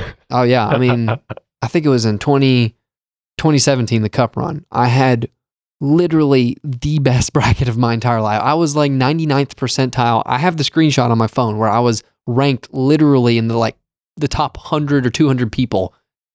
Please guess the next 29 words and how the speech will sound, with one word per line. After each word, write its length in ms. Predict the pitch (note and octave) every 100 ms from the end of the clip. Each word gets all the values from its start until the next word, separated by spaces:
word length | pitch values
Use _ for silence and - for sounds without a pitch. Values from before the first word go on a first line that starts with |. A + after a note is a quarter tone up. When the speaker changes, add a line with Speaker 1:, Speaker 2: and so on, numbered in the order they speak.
| _ _ _ -
Speaker 1:
And 220 | B2 A#2
then 340 | A#2 A2 A2
we 140 | A#2 A2
lost, 360 | G2+ G2 -
and 100 | A#2+
then 260 | A2+ A#2 B2+
someone 220 | - A2+ G#2
who 100 | A2
had 180 | A2+
picked 160 | - -
the 60 | A2+
Penguins 320 | G#2 G2+ -
won. 200 | G2 - _ _ -
Um, 260 | A#2 G2+ - _ _
but 120 | C3+ B2+
that 200 | C3 -
said, 440 | - D3+ A#2 - - _ -
yeah, 200 | B2 A2
it's 160 | A#2 -
been 200 | A#2+ G#2+
downhill 420 | A2+ G#2+ A2+ G2+
ever 140 | G2 F2
since 260 | G#2 C3
that 180 | - -
point. 260 | - - G2
I'll, 140 | G2
I'll 200 | A#2 A2+
never 320 | G#2+ G#2 G2
get 280 | G2 G2 -